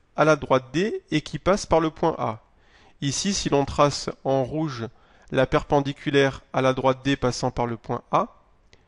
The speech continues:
le point d'intersection entre cette perpendiculaire et la droite D,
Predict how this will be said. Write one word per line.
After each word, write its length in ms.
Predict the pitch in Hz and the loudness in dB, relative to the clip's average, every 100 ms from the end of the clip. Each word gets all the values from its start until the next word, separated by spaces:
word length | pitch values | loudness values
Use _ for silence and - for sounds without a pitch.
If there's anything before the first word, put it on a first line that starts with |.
| _ _ _ _ _ - | _ _ _ _ _ -6
le 220 | 151 165 | 2 4
point 180 | - 185 | 6 4
d'intersection 920 | 170 160 160 - 151 - 170 160 147 | 4 2 2 2 0 0 2 2 0
entre 280 | 139 - 139 | -2 -2 0
cette 220 | 156 - | 0 2
perpendiculaire 960 | 156 - 151 143 - 151 143 135 120 - 143 | 0 2 -2 -2 -6 0 2 2 0 -4 -2
et 80 | |
la 140 | 135 127 | 2 2
droite 400 | 120 123 - 127 | 4 0 0 -6
D, 280 | 117 175 | 0 0